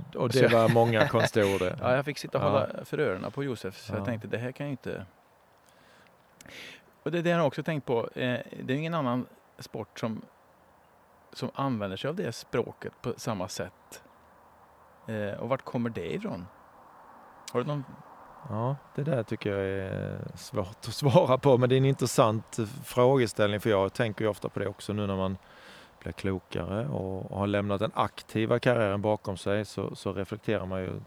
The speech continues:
Speaker 1: tydligare på vad som sker liksom och sådär. Bland spelarna pratar jag då.
Speaker 2: Mm.
Speaker 1: Ehm, jag, jag tycker egentligen att det är ju ingen bra, mång-, långa stunder är det ju ingen bra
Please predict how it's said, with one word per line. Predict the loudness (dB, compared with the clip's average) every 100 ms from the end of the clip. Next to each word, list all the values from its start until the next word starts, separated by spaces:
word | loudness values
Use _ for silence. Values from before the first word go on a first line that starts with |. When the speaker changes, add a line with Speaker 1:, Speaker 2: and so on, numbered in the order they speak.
| -16
Speaker 1:
tydligare | -4 -2 -2 -4 -4 -4
på | -2
vad | -2 -4
som | -8 -8
sker | -4 -4 -4
liksom | -6 -10 -10 -10
och | -8
sådär. | -10 -10 -16 -20 -20 -20 -20 -20 -20 _ -2
Bland | 2 2 0
spelarna | 0 0 2 0 -2
pratar | -2 -2 -2
jag | -4
då. | -6 -14 -4 0
Speaker 2:
Mm. | 2 2
Speaker 1:
Ehm, | -2 -4 -4 -6 -10 -16 _ _ -20 -20 _ _ _ _ _ _ _ _ _ _ _ _ -18
jag, | -14 -14 -10
jag | -10 -8
tycker | -10 -10 -8
egentligen | -8 -6 -8
att | -8 -8
det |
är | -6
ju | -4
ingen | -6 -6 -6
bra, | -2 0 2 0 -4 -12 _ _ _ _ _ _ _ -4
mång-, | -2 -2 2
långa | 4 4 2
stunder | 0 0 2
är | 0
det | 0
ju | 0
ingen | -2 -4
bra | -2 2 2 2 2 0 -2 -4